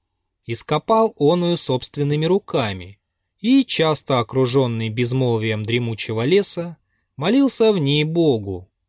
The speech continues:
Она стояла уже пустая. Илларион в сане митрополита пас церковь и жил в столице. Антоний пленился красотою сего дикого уединения. Остался в пещере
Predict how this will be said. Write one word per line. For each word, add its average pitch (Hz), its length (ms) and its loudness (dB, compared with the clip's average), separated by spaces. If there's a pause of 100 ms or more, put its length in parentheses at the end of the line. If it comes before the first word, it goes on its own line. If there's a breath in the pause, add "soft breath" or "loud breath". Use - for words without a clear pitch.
(460)
Она 202 280 0
стояла 147 520 2
уже 123 260 0
пустая. 101 720 -6 (800)
Илларион 143 680 2 (160)
в - 60 -18
сане 220 320 0
митрополита 156 920 -4 (100)
пас 220 260 2
церковь 156 680 -2
и 123 120 -2
жил 175 200 0
в 170 40 -8
столице. 120 800 -6 (1040)
Антоний 123 760 -2 (100)
пленился 196 560 0
красотою 131 680 0
сего 113 300 -4
дикого 113 480 -4
уединения. 113 1040 -6 (880)
Остался 208 560 0
в - 60 -8
пещере 120 520 -2